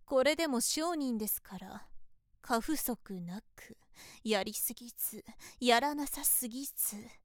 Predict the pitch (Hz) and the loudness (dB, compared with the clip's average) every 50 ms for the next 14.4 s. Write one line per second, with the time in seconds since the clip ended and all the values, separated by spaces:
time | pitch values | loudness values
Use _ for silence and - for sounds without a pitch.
0 | _ _ _ _ _ _ _ - - 214 196 - _ _ - - - - 320 403 | _ _ _ _ _ _ _ -12 -12 -12 -12 -12 _ _ -8 -6 -6 -4 -4 -6
1 | 415 - _ _ - - 240 - - - - _ - _ - - - - - - | -8 -8 _ _ -16 -14 -14 -14 -14 -18 -20 _ -20 _ -20 -20 -20 -20 -20 -20
2 | _ _ _ _ - 240 247 247 254 254 262 285 294 285 269 254 247 220 - - | _ _ _ _ 2 4 6 6 8 8 8 8 10 10 10 10 8 8 6 8
3 | 277 262 262 285 302 302 277 262 247 247 233 226 254 285 294 247 - 359 370 262 | 8 10 12 12 12 12 12 12 12 10 6 8 8 8 8 10 12 12 12 12
4 | 392 403 - - - 330 302 - 240 247 - - - 240 254 254 254 254 254 240 | 12 8 8 6 4 4 4 4 4 2 2 2 4 6 6 8 6 6 6 4
5 | 233 220 233 226 - - - - - 214 - - - _ _ _ _ _ _ _ | 4 4 6 6 6 6 6 4 4 -2 -10 -14 -20 _ _ _ _ _ _ _
6 | _ _ _ _ _ _ _ _ _ _ _ _ _ _ _ _ _ _ _ _ | _ _ _ _ _ _ _ _ _ _ _ _ _ _ _ _ _ _ _ _
7 | _ _ _ - - - - - 254 262 _ _ _ _ - 226 214 - - - | _ _ _ -12 -8 -8 -6 -6 -6 -8 _ _ _ _ -18 -16 -16 -16 -18 -20
8 | - - - - - - - - - - 233 233 233 262 285 277 277 247 208 208 | -20 -20 -20 -20 -20 -20 -20 -6 4 6 6 6 6 4 0 0 0 -2 -2 -2
9 | 196 - - 233 233 247 269 269 262 214 - - - 196 - - 190 202 226 - | -2 0 0 0 2 2 0 0 0 0 0 0 0 -4 -10 -16 -16 -14 -14 -14
10 | - - - - - - _ - - - 262 269 294 311 - - - - 277 262 | -14 -14 -14 -14 -14 -18 _ -6 0 2 2 2 2 0 0 -2 -2 -4 -6 -10
11 | - - 233 214 - - 285 277 269 247 254 254 247 - - 233 226 220 247 269 | -8 -8 -4 -2 -2 -2 -2 -2 -2 -2 -2 -4 -6 -2 -2 0 2 2 2 0
12 | 294 - - - - 269 277 277 269 269 277 - - 330 311 302 302 277 - - | -2 -4 -6 -10 -6 -4 -2 -2 0 0 -2 -2 -2 -4 -4 -2 -4 -4 -4 -2
13 | 220 190 208 240 - - - 349 311 277 - - - 262 240 294 339 370 381 - | 0 2 2 2 0 0 0 -2 -2 -4 -6 -6 -6 -2 0 0 0 0 -2 -4
14 | - 320 285 262 269 330 349 381 | -6 -6 -6 -4 -4 -6 -6 -8